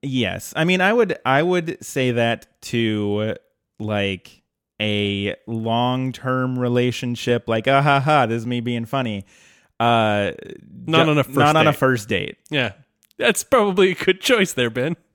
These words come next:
Speaker 1: Long, long-time listeners of this podcast will know that on my first date,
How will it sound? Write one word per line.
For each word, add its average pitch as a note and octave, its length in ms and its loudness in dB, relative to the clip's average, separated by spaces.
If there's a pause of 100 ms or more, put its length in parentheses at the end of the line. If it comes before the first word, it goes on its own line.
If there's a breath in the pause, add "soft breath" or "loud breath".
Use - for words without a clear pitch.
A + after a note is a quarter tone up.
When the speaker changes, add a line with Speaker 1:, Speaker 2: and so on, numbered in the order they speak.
Speaker 1:
Long, F#3+ 480 2
long-time F#3+ 600 2
listeners A2 640 0
of A2 200 -2
this G#2+ 160 -2
podcast G#2 580 -4
will A2 80 -6
know G#2 140 -4
that G#2 220 -4
on G#2+ 140 -6
my G2 140 -6
first E3+ 320 -6
date, F#2+ 240 -4